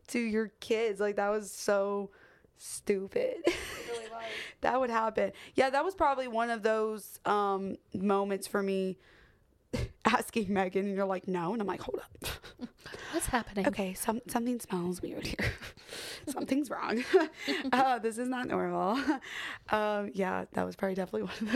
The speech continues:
Speaker 1: those <laughs> moments.
Speaker 2: I know, and, and, like,
Speaker 1: We
Speaker 2: I also feel like, um, they would do this with, like, f-, like, like, like, famous people.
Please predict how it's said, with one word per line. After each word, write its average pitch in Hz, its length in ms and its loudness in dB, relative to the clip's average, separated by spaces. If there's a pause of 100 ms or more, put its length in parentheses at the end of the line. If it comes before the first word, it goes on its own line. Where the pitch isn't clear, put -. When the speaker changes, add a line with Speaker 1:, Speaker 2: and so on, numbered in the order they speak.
(160)
Speaker 1:
those 262 120 -2
<laughs> - 0 -
moments. 320 280 -2 (360)
Speaker 2:
I 262 140 -12
know, 277 100 -10 (100)
and, 233 440 -4 (360)
and, 247 100 -6
like, 240 120 -2
Speaker 1:
We 262 80 -4
Speaker 2:
I 254 40 -6
also 370 220 -8
feel 254 260 -6
like, 254 360 -4
um, 226 340 0
they 220 140 2
would 214 160 -2
do 220 460 -4
this - 200 -4
with, 214 140 -4
like, 202 280 -4
f-, - 160 -18
like, 196 380 -6 (340)
like, 208 340 -4 (260)
like, 202 260 -8 (100)
famous 220 260 -2
people. - 460 -8